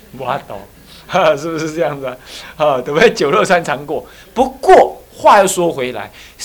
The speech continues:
真的生活当中，你确实是要随行的，确实是要随行的。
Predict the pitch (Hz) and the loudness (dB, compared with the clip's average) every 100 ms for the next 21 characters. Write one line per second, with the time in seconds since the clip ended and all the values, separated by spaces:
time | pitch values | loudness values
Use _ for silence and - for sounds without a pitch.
0 | - - 370 381 370 247 277 269 208 165 | -20 -4 0 2 4 4 6 4 4 2
1 | 175 170 170 170 175 147 123 - 269 160 | 4 2 0 -8 -8 -10 -8 -2 0 0
2 | - 123 123 143 127 - 113 120 120 101 | -4 -10 -10 -4 -4 -4 -10 -10 -10 -10
3 | 90 92 - _ _ _ _ _ _ _ | -16 -20 -20 _ _ _ _ _ _ _
4 | _ _ _ _ - - 247 156 151 151 | _ _ _ _ -20 -4 -2 -2 -2 -2
5 | 131 123 127 - 92 - | -2 -8 -12 -14 -18 -20